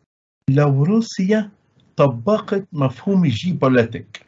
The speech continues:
وعاوزة يبقى لها رجل كده في أحد المواقع الاستراتيجية العالمية،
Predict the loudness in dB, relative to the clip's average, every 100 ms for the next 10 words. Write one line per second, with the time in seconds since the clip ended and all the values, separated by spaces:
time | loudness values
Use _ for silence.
0 | -8 0 2 2 -2 -4 0 -2 0 -4
1 | -2 -2 -2 -4 -6 -8 -10 -10 -8 -8
2 | -6 -8 -12 -20 -20 _ _ _ _ -10
3 | -6 -6 -6 -6 -8 -8 -4 -4 -2 -2
4 | -2 -4 -4 -8 -8 -6 -6 -6 -6 -2
5 | 0 0 0 0 2 2 0 -4